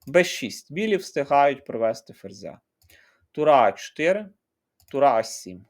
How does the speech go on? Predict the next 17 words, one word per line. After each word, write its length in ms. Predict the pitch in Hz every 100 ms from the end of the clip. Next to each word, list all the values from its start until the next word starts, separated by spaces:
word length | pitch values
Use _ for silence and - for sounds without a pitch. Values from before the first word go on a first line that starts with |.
| _
Звільнили 520 | - 120 147 160 143 123
дорогу 460 | 131 131 123 120
пішакові. 640 | 104 - 95 - 175 202 196 _ _ _ _ _ - _ _
Е, 180 | 127 123
також 460 | 190 170 - 135
тура 300 | - 147 123
С 140 | - 101
сім, 340 | - 170 180
хороший 480 | 185 180 175 - 165
хід 300 | - 165 156
був. 280 | 151 156 156 _ _ _ _ _ _ _ _ _ _ _ _ _ _ _ _ _ _ _ _
Тура 340 | 147 147 120
А 40 | 107
сім, 500 | - - 175 208 190
тура 380 | - 143 139
Б 240 | 120 110 113
чотири, 520 | - - 156 165 175